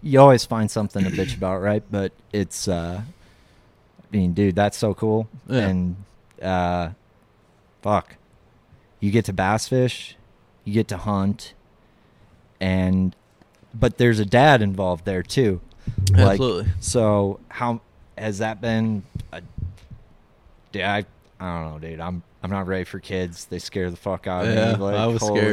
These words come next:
Speaker 2: scared, too.
Speaker 1: shit.
Speaker 2: Yeah.
Speaker 1: Holy shit.
Speaker 2: Yeah.
Speaker 1: Like,
Speaker 2: Uh, I was terrified, but,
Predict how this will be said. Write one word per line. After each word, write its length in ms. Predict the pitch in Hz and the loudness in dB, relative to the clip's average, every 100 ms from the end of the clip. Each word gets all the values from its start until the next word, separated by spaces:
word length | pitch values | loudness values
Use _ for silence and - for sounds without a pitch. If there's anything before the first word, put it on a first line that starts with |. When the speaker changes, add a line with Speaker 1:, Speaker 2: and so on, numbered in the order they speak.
| 101 | 0
Speaker 2:
scared, 20 | |
too. 240 | 113 104 101 | 0 0 2
Speaker 1:
shit. 320 | 101 95 82 | 2 0 -2
Speaker 2:
Yeah. 320 | 95 95 107 - - - | -4 -4 -6 -8 -18 -4
Speaker 1:
Holy 480 | 120 120 120 107 95 | 4 6 6 4 0
shit. 460 | - - 123 113 | -2 4 6 4
Speaker 2:
Yeah. 300 | 87 90 95 98 - _ - _ _ _ _ _ - | -2 -4 -6 -8 -16 _ -20 _ _ _ _ _ -6
Speaker 1:
Like, 300 | 101 95 - - - - - - - - | -4 -4 -12 -20 -20 -20 -20 -20 -18 -12
Speaker 2:
Uh, 180 | - 60 | -10 -6
I 20 | |
was 140 | 101 - | -6 -4
terrified, 720 | 85 95 - 90 98 95 95 | -2 -2 -2 -4 -2 -4 -6
but, 160 | 110 | -10